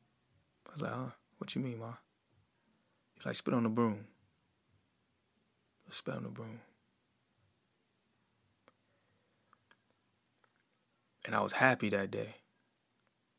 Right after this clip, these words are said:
You told me and my brothers at that very moment, "Promise me that you will never go down a path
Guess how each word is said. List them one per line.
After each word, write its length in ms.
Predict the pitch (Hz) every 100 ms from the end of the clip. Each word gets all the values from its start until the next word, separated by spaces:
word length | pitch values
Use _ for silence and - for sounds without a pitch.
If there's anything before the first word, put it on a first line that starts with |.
| _ _ _ _ -
You 180 | 117 120
told 360 | - 127 113
me 180 | 113 123
and 100 | 120
my 140 | 117
brothers 640 | 117 113 104 98 - - - -
at 200 | 104 98
that 240 | 104 104
very 300 | 113 117 120
moment, 420 | 113 117 110 101 - _ _ _ _ _ _ _ _ _ _ _ _ _ _ _ -
"Promise 420 | 127 123 107 -
me 120 | - 113 _ _ _ _ _ _ _ _ _ _ _ _ - - _ - - _ -
that 160 | 107
you 120 | 107
will 120 | 107 104
never 340 | 113 123 117
go 200 | 107 110
down 300 | 104 107 107
a 60 | 101
path 400 | - 107 98